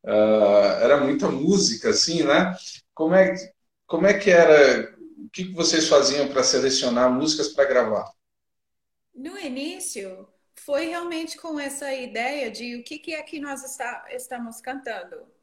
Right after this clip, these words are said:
Speaker 2: né? Tipo, o que que tá vindo, é, que são músicas que, que as pessoas podem identificar, que são congregacionais, que funcionariam aqui.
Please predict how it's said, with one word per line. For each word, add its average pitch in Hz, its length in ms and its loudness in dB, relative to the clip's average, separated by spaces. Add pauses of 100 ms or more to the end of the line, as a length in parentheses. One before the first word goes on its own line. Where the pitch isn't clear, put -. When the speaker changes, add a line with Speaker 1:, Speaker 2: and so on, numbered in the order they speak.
Speaker 2:
né? 185 240 -16
Tipo, 196 260 -16
o 190 60 -18
que 269 140 -16
que 277 120 -16
tá 262 220 -8
vindo, 262 640 -12 (540)
é, 208 560 -12 (760)
que 240 180 -14
são 233 320 -10
músicas 254 960 -10 (400)
que, 202 840 -16 (640)
que 196 580 -16 (180)
as 208 200 -16
pessoas 233 440 -10
podem 226 320 -8
identificar, 226 880 -10
que 208 160 -16
são 208 260 -16
congregacionais, 202 1200 -10
que 214 380 -16 (100)
funcionariam 220 760 -12
aqui. 262 720 -12